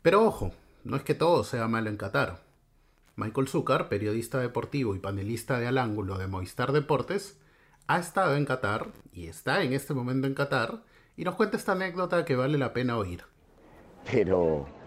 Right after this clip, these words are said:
Speaker 2: pero a mí me pasó algo más loco aún, y es positivo. Yo me olvidé mi billetera el segundo día en un Uber.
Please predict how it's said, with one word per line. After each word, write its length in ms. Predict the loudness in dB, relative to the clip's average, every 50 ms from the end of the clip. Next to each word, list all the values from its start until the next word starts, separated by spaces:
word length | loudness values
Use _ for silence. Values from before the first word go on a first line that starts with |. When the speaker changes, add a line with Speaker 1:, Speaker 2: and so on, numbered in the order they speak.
| -20 -20 -20 -14 0
Speaker 2:
pero 120 | 2 2 4
a 20 |
mí 180 | 4 4 4 4
me 100 | 2 2
pasó 240 | 0 0 2 2
algo 320 | 4 4 4 4 4 2 0 -6 -14 -20 -20 -20 -16 -8 -4
más 200 | -2 0 2 4
loco 280 | 4 4 6 4 4
aún, 300 | 6 6 4 4 0 -4 -8 -12 -18 -20 -20 -20 -20 -20 -20 -20 -20 -20 -20 -20 -20 -20 -14 -4
y 80 | -2 -2
es 60 | -2
positivo. 600 | 0 -2 -2 -2 -4 -2 2 2 2 2 2 -2 -6 -12 -16 -18 -18 -18 -18 -20 -20 -20 -20 -20 -20 -20 -20 -20 -20 -20 -20 -20 -20 -20 -16 -10 -6 0
Yo 300 | 4 4 6 6 4 4 2
me 120 | 0 0
olvidé 360 | 0 0 0 2 2 2 2
mi 80 | 2 2
billetera 420 | 2 2 2 0 0 0 0 0
el 80 | 0 -2
segundo 440 | -2 -2 -2 -2 0 0 0 0 0
día 320 | 0 0 0 0 -2 -2
en 160 | -4 -4 -2 -2
un 140 | -2 -4 -2 0
Uber. 320 | 2 2 2 2 -2 -4